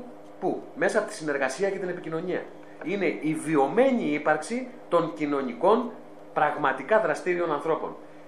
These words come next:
Είναι και συνείδηση, είναι αδιαχώριστη στην ιστορία οι δύο στιγμές μιας ενότητας. Όχι ταυτότητας, όπως έλεγε ο Χέγκελ, καθώς η συνείδηση είναι πάντα κοινωνικό προϊόν. Ο καθορισμός όμως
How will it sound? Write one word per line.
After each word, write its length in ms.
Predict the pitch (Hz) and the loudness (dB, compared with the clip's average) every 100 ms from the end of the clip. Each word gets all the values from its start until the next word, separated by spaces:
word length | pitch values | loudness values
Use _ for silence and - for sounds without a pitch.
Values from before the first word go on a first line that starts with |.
| - 123 | -14 -4
Είναι 260 | 170 190 | 0 0
και 180 | 196 165 | 0 -2
συνείδηση, 760 | - 147 180 175 143 - 214 - - - - - - - - - - - - - - - - - - - - - - - - - - - - | -4 -6 -4 -4 -4 -6 -8 -10 -16 -18 -18 -18 -18 -18 -18 -18 -18 -18 -18 -18 -18 -18 -18 -18 -18 -18 -16 -16 -16 -18 -20 -20 -20 -18 -6
είναι 400 | 180 196 170 - - | -2 2 2 0 -6
αδιαχώριστη 680 | - 135 131 135 208 202 147 | -4 0 0 6 4 4 -2
στην 160 | 131 127 | -6 -6
ιστορία 420 | 110 123 127 127 | 0 2 4 4
οι 60 | 120 | 2
δύο 180 | 127 | 0
στιγμές 360 | 127 123 120 117 | -4 -4 -2 -2
μιας 220 | 120 110 | -2 -6
ενότητας. 540 | 120 117 104 98 90 - - | -4 -4 -4 -6 -10 -12 4
Όχι 260 | 190 220 | 4 4
ταυτότητας, 680 | - 160 - 160 131 - 104 | 4 2 4 4 4 0 -2
όπως 240 | 123 120 120 | -2 -2 -4
έλεγε 240 | 113 110 | -4 -4
ο 40 | |
Χέγκελ, 320 | 107 117 104 92 - | -2 -2 -2 -4 -8
καθώς 360 | - 123 185 180 | -2 0 0 -4
η 40 | |
συνείδηση 640 | 160 135 147 160 175 202 214 - | -4 -4 -2 -2 -2 -4 -8 -8
είναι 160 | 175 | -2
πάντα 340 | 175 185 202 208 | 0 4 6 4
κοινωνικό 420 | 208 160 143 180 | 2 -2 -2 -2
προϊόν. 440 | 180 156 139 101 - - - - - - - - - - - - - 120 | 2 2 2 0 -6 -14 -18 -18 -18 -18 -18 -18 -18 -18 -18 -16 -10 0
Ο 140 | 123 | 2
καθορισμός 600 | 135 131 127 117 214 254 | 2 2 0 2 2 4
όμως 340 | 175 98 - | 2 2 -6